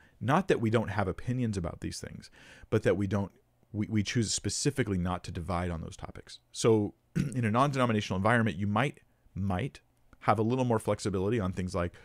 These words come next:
what is your eschatology? What is your exact view, exact view of the,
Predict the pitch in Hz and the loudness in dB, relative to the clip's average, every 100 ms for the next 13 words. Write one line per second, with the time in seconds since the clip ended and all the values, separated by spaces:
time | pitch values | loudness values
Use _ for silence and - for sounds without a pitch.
0 | - - - 95 104 113 123 - - 160 | -20 -6 -2 -2 -2 -4 -6 -6 -10 -6
1 | 180 175 - - - - - - 104 110 | -4 -4 -6 -10 -16 -20 -20 -4 2 4
2 | 107 113 117 - - - 113 101 101 - | 4 2 2 0 -8 -4 -2 2 2 0
3 | 120 101 101 101 - 101 117 113 104 104 | -4 0 0 0 -2 2 2 2 0 2
4 | 110 113 | 2 -2